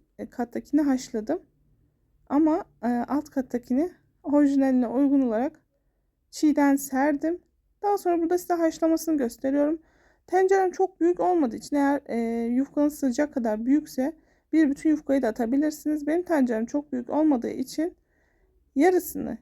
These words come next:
yarıya bölüp yufkayı önce sıcak suda yaklaşık bir on beş yirmi saniye tutup daha sonra kenardaki soğuk suyu alıyorum.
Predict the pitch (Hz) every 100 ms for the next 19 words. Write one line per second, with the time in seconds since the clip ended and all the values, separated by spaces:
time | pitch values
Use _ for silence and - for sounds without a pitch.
0 | _ 269 277 302 294 226 208 - 277 -
1 | 226 202 - 269 254 - - 277 - 214
2 | 214 247 240 254 277 269 247 277 285 -
3 | 269 277 262 208 190 - 262 302 302 _
4 | _ _ _ - 370 349 285 254 - 330
5 | 277 214 202 - - 311 320 - 190 175
6 | 269 302 311 320